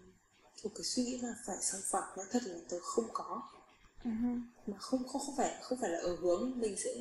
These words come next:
Speaker 1: lấy nguồn khác nha, mà tớ ở hướng cho nhiều hơn nhá.
Speaker 2: Ừ.
Speaker 1: Đấy.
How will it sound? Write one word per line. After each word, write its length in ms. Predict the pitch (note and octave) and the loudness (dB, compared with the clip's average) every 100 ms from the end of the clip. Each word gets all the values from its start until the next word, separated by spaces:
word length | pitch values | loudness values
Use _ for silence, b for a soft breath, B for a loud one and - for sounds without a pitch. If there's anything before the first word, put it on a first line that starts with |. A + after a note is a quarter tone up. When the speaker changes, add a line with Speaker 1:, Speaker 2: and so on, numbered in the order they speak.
| B3 | -2
Speaker 1:
lấy 160 | G3+ G#3+ | 2 2
nguồn 180 | B3 G3 | 2 -2
khác 200 | - C4 | -6 -4
nha, 80 | B3 A#3+ | -4 -4
mà 60 | F#3+ | -8
tớ 80 | - | -4
ở 160 | F#3 A3 | -2 -2
hướng 180 | F3+ F3+ | -4 -4
cho 120 | G3+ A#3+ A3+ | -2 -2 0
nhiều 120 | F#3+ | 0
hơn 160 | A3 G#3+ | 0 -2
nhá. 180 | A3+ B3+ - - - - | -4 -8 -12 -20 -12 -2
Speaker 2:
Ừ. 60 | A3 A3 - - - | -2 -2 -8 -12 -8
Speaker 1:
Đấy. 220 | F#3+ A#3 | -6 -8